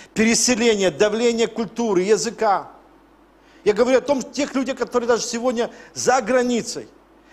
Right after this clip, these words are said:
Они переживают тот же огонь, не только то, что они пере-, уехали в, э, убежище. Они не понимают культуры, некоторые не вхо-, э, не в-,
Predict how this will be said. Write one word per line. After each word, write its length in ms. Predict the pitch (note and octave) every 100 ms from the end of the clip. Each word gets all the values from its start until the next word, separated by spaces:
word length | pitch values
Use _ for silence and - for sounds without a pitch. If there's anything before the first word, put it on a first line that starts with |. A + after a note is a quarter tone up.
| -
Они 240 | - A3 C4
переживают 760 | - B3+ A3+ B3+ C4+ B3+ -
тот 220 | - C#4
же 120 | - B3
огонь, 480 | A#3 G3 C4 B3 - - -
не 80 |
только 280 | G#3 D4 C#4+
то, 160 | C#4 C4+
что 180 | - B3
они 220 | A#3+ B3
пере-, 360 | B3 A3+ A#3+
уехали 760 | A3 A3 G#3 A#3+ B3 A3+ G#3+ - - -
в, 140 | E3+
э, 160 | G#3+ G3
убежище. 840 | G#3 G#3+ C#3+ A3+ F3 E3+ - D#3 - - -
Они 440 | E3+ G#3+ A#3+ G#3+ - -
не 200 | F3+ B3
понимают 580 | A3+ A3+ G3 G3 F#3+ E3+
культуры, 560 | F#3+ E3+ B3 B3+ C4+ - - - _ _
некоторые 460 | G3 A3+ A3 G#3+ F#3
не 80 |
вхо-, 240 | G#3+ - A3+
э, 140 | G3+
не 180 | F3 G#3
в-, 120 | -